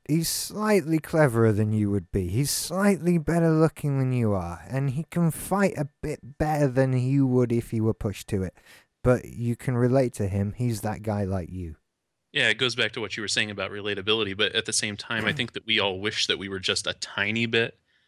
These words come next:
Speaker 2: smarter or a tiny bit quicker or a tiny bit stronger. That's within the realm of possibility. None of us is ever going to be Arnold <laughs> Schwarzenegger, but I might,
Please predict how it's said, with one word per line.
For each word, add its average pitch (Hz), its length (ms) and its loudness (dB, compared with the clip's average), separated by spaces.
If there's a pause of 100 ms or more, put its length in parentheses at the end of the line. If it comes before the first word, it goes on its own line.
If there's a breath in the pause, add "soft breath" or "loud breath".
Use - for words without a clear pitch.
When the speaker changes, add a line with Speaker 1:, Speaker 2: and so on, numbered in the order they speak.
(280)
Speaker 2:
smarter 110 580 2
or 92 120 -2
a 90 40 -4
tiny 107 400 0
bit 107 220 -2
quicker 104 420 -2
or 92 140 -4
a 90 100 -4
tiny 101 320 -2
bit 98 200 -2
stronger. 95 600 0 (320 loud breath)
That's 117 220 0
within 120 280 0
the 104 80 -2
realm 104 240 0
of 95 120 -6
possibility. 95 680 -4
None 135 340 0
of 117 80 -2
us 107 120 -2
is 101 160 -8
ever 107 200 -2
going 95 240 -8
to 101 80 -12
be 92 420 -6
Arnold 95 220 -8
<laughs> - 20 0
Schwarzenegger, 95 720 0
but 95 120 0 (680 loud breath)
I 95 120 0
might, 135 300 -4